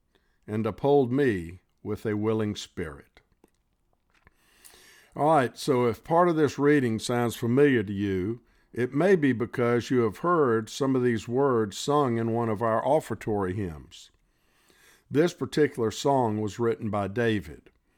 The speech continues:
and it is a prayer. Was David perfect? Mm,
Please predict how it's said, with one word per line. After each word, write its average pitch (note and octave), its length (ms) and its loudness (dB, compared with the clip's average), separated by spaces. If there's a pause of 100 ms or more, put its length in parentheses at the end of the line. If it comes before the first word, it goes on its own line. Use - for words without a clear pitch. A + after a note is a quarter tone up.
(680)
and A#2 200 -2
it B2 140 2
is C#3+ 240 2
a G#2+ 100 -4
prayer. F#2 520 -4 (960)
Was A2 180 -8
David C#3 460 0
perfect? B2 640 -2 (560)
Mm, A2+ 340 -2